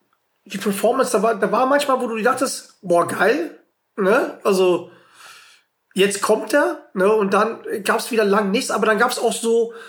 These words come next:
so, was man auf den ersten Blick nicht gesehen hat, so seine Defense-Arbeit, das Switchen. Weißt du, man, das war dann schon halt alles gut. Und er ist noch jung.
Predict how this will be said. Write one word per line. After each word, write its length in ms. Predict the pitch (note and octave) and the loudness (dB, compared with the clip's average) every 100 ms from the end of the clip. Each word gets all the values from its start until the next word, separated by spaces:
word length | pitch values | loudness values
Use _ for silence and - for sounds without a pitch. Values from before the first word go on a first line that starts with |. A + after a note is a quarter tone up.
| - - | -20 -12
so, 260 | - G3 A#3+ | -6 -4 0
was 140 | A3+ | 0
man 140 | A#3+ - | 0 0
auf 240 | G3+ F#3+ | -2 -2
den 40 | |
ersten 440 | - A#3+ - - G3+ | -2 0 0 -2 0
Blick 280 | A3+ A#3 A#3+ | 0 -2 -6
nicht 180 | G3 | -4
gesehen 360 | A3 G3 A3 G3+ | -4 0 2 2
hat, 120 | F#3 | 0
so 140 | G#3+ F#3+ | -2 0
seine 240 | G3 F#3+ | 2 2
Defense-Arbeit, 800 | F#3+ A3+ G#3+ F3 F#3+ D#3+ D#3+ D#3 | 0 0 0 0 -2 -2 -2 0
das 200 | F#3+ - | -2 -2
Switchen. 600 | - G#3 - - D#3 D3+ - | -2 0 0 0 -2 -6 -2
Weißt 220 | F#3+ G#3 | 0 2
du, 40 | G#3+ | 0
man, 120 | G#3 | 2
das 180 | F#3+ - | 0 0
war 100 | A3 | 0
dann 140 | A3 | 0
schon 160 | A#3+ A#3+ | 0 0
halt 140 | A3+ | 0
alles 260 | A3+ G#3+ - | -2 -4 -4
gut. 160 | A#3 | -6
Und 200 | G3 F#3+ - - - - - - - - _ - | -6 -6 -10 -20 -20 -20 -20 -16 -16 -18 _ -2
er 180 | A#3 C#4 | 2 2
ist 160 | C4+ | 2
noch 220 | B3+ B3 | 0 2
jung. 340 | G#3 A#3 C#4+ | 2 2 2